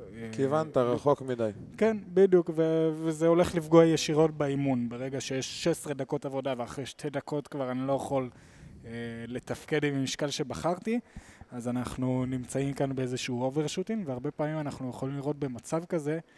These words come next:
Speaker 1: אה, שהשאיפה היא להעלות משקלים. אנחנו דווקא יכולים לראות אנשים שלוקחים משקל כבד, מתחילים עם משקל כבד מדי, הם דווקא עושים את ה-, את הדבר ההפוך, הם פתאום מורידים משקל תוך כדי העבודה, וזה משהו שאנחנו,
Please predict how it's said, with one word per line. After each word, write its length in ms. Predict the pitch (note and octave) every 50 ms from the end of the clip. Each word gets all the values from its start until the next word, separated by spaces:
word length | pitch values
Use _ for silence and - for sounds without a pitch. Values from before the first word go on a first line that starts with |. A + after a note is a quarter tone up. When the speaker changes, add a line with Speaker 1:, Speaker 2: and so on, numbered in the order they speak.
| - - - - - _ _ _ -
Speaker 1:
אה, 320 | A2 A2 A2 G#2+ G#2+ G#2+ G#2 -
שהשאיפה 1080 | - - - C#3 B2 A2 - - A#2+ A2+ G2+ - - - - E3 E3 D#3+ D#3 D#3 D3+ D3+ D3 - - -
היא 180 | B2 A#2+ A#2
להעלות 460 | A#2+ A#2 A2 A2 A2+ B2 D3+ F3+ -
משקלים. 520 | G#3 G3 F#3+ - - F#3 F#3 G#3 A#3 A#3 G3
אנחנו 260 | C3+ A#2+ - - B2+
דווקא 240 | A#2+ A#2 - - B2
יכולים 420 | A#2+ A#2 - - B2 B2 C3+ C3+
לראות 240 | C3 C3 C3+ - -
אנשים 340 | C3 B2 A#2 - - C3+ C3
שלוקחים 540 | - - A#2+ A2+ G2+ - - - C#3 C3 B2+
משקל 340 | A#2+ - - - C#3 B2
כבד, 300 | A#2 - - A#2 G#2+ B2 C#3+ -
מתחילים 460 | C#3 C3 B2 - - C#3 C3+ D3 E3
עם 340 | F3 - - _ _ - E3
משקל 300 | D3+ - - - D#3 D3
כבד 300 | - C#3 B2 C3 D3+ E3+
מדי, 180 | G3+ G3+ G#3 A3
הם 600 | A#3+ B3 - - - - - - - _ B3 A#3+
דווקא 220 | - - - B2+
עושים 260 | A#2 - - D#3+ E3 D#3+
את 60 | -
ה-, 640 | D#3 D3 C#3 C3+ B2+ B2 B2 A#2+ A#2 A#2 A#2 A2+ A2+ A2+ -
את 60 | - B2+
הדבר 400 | A2 A2+ A#2+ A#2+ C3+ C#3 C3+ C3+
ההפוך, 420 | A2+ G2+ - - D#3 B2+ G#2 -
הם 80 | A2 G2+ -
פתאום 240 | C#3+ C3+ - D3+ C#3+
מורידים 600 | C3 B2 A2 G#2+ G#2 G#2 G#2 A#2+ C#3 D3 C#3+ C#3
משקל 380 | B2+ - - - D3 C3+ C3+
תוך 220 | C3+ - - - -
כדי 200 | - C3+ B2 B2
העבודה, 500 | A#2+ A2+ A2 A2 G#2 A2+ A#2 C3+ D#3+ G3 G#3 - - - - - - _ _ _ -
וזה 180 | A#2 G#2+ A2+ A#2
משהו 340 | B2 C3+ C3+ B2+ - D3 C3
שאנחנו, 500 | - C3 B2+ A#2+ A2+ - - B2 A#2+